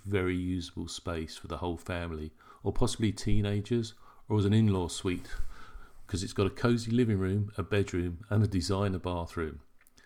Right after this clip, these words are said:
And those upgrades I mentioned, where it just started in twenty nineteen with appliances,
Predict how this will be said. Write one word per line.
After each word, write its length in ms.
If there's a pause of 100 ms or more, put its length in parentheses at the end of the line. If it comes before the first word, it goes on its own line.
(600)
And 100
those 180
upgrades 560
I 40
mentioned, 640 (140)
where 180
it 120
just 140
started 360
in 120
twenty 380
nineteen 640
with 140
appliances, 800